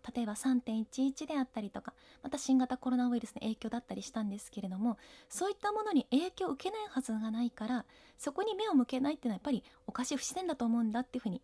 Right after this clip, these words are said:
その方はおっしゃってて、それすごくなんていうか、腑に落ちたんですよね。だね、こういったお話もたくさんありますから、えっと、来週、再来週ですね、またぜひお楽しみにお待ちください。さあ、黙々読みたい今日の一冊、黙ブック。今日は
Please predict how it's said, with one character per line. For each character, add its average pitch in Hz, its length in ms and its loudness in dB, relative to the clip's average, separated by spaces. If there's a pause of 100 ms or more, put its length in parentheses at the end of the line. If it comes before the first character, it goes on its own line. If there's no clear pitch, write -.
(140)
そ - 160 -4
の 240 80 4
方 226 220 -2
は - 140 -4
お - 80 -6
っ - 20 -2
し - 120 -8
ゃ 233 40 -2
っ 214 40 -4
て 196 140 -6
て、 - 240 -4 (260)
そ - 120 -2
れ 330 100 0
す - 220 -6
ご 339 120 0
く 381 120 -4
な 320 120 0
ん 277 60 4
て 247 140 -2
い - 20 0
う - 20 -20
か、 190 140 -4
腑 - 160 -4
に 240 100 6
落 247 140 2
ち - 60 -14
た 240 120 -2
ん 220 60 0
で 214 120 -4
す - 180 -8
よ 208 100 -4
ね。 214 200 -4 (320)
だ 262 100 2
ね、 262 100 2
こ 311 120 -2
う - 20 0
い 285 40 0
っ - 40 -14
た 262 100 0
お 285 60 2
話 269 320 2
も 247 100 0 (220)
た 262 100 -2
く 262 60 -8
さ 247 140 2
ん 240 40 -6 (200)
あ 262 80 2
り 285 100 6
ま 311 140 4
す - 100 -6
か 254 80 -2
ら、 202 80 -4 (240)
え 185 60 -8
っ 175 40 -6
と、 170 140 -6 (220)
来 233 80 -2
週、 220 320 -4
再 - 160 -2
来 339 100 0
週 330 140 -4
で 330 100 -8
す - 80 -16
ね、 208 140 -6 (160)
ま - 60 -20
た - 40 -20
ぜ 226 80 -4
ひ - 100 -6 (160)
お - 80 -6
楽 220 200 4
し - 120 -6
み 208 60 0
に 208 180 -2
お 170 60 -8
待 160 140 -8
ち - 80 -16
く - 80 -12
だ 202 120 -2
さ 277 160 2
い。 262 80 2 (800)
さ 370 120 6
あ、 - 100 4 (140)
黙 339 220 6
々 466 80 8
読 392 180 2
み 370 100 0
た 370 120 6
い 285 120 8 (100)
今 330 120 8
日 320 40 8
の 302 60 10
一 277 60 10
冊、 269 360 0 (100)
黙 226 280 6
ブ 294 80 4
ッ 294 100 2
ク。 - 180 0 (340)
今 294 160 8
日 262 80 8
は - 120 4